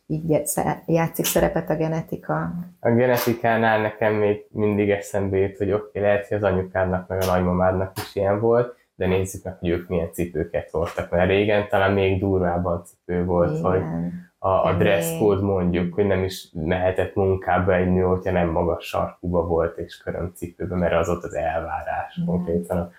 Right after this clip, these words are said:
Speaker 2: hogy nézzen ki.
Speaker 1: Meg merev talpúak, igen, meg hát nem is volt olyan választási lehetőség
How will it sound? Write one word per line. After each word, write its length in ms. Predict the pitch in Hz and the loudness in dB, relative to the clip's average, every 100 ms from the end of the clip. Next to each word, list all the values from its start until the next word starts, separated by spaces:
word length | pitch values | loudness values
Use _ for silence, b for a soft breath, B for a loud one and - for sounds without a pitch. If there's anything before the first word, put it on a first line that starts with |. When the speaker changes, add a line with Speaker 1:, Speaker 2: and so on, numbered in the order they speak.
| B | B
Speaker 2:
hogy 240 | - 82 82 | -2 0 0
nézzen 500 | 82 82 - 85 - | 0 -2 -4 -6 -4
ki. 300 | 85 90 - _ _ _ _ _ - | -4 -4 -6 _ _ _ _ _ -10
Speaker 1:
Meg 200 | 160 170 | -4 -2
merev 280 | 165 165 165 | 0 -2 -4
talpúak, 680 | - 165 165 160 156 165 165 | -4 -4 -2 -2 0 -2 -6
igen, 420 | 160 165 165 165 170 | -6 -4 -2 -2 -2
meg 280 | 180 175 | -2 -4
hát 180 | 202 214 | -4 -2
nem 160 | 196 190 | 0 0
is 160 | 190 | 0
volt 200 | 175 170 | 0 0
olyan 180 | 160 156 | 0 0
választási 580 | 156 165 165 185 180 - | 0 -2 -2 -4 -6 -4
lehetőség 480 | 156 - - - | -4 -4 -8 -6